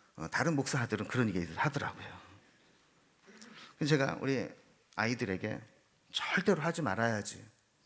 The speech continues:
하면서 다짐을 하고 안 하려고 애를 쓰는 말이 있습니다. "아빠가 목사인데, 아빠가 이 교회 담임 목사인데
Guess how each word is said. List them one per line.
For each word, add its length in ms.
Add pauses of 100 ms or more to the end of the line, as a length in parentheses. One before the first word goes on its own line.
하면서 400
다짐을 480
하고 380 (600)
안 160
하려고 360
애를 200
쓰는 220
말이 240
있습니다. 440 (1400)
"아빠가 380
목사인데, 560 (1120)
아빠가 380
이 100
교회 200
담임 280
목사인데 480